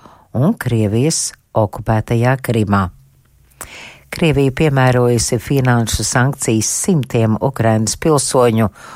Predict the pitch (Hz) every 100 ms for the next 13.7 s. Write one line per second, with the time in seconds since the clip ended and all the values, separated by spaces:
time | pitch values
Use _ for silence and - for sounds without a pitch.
0 | - - 135 117 120 120 165 175 156 147
1 | 135 117 147 - 123 127 123 135 208 135
2 | 110 107 101 104 101 - _ _ - -
3 | _ _ - 113 - - 143 156 165 156
4 | 143 135 135 131 131 - 127 - - -
5 | _ 123 123 120 117 117 104 - 117 107
6 | 113 117 135 147 220 - _ _ - 117
7 | - - 135 196 202 196 - - - 110
8 | 110 143 - 165 156 - 151 139 127 107
9 | 101 92 - 107 107 123 - - - 107
10 | 120 131 - - 104 95 - - 101 90
11 | 87 - - - - - - - - -
12 | - - 202 247 196 127 107 107 - 123
13 | 113 110 110 107 104 98 -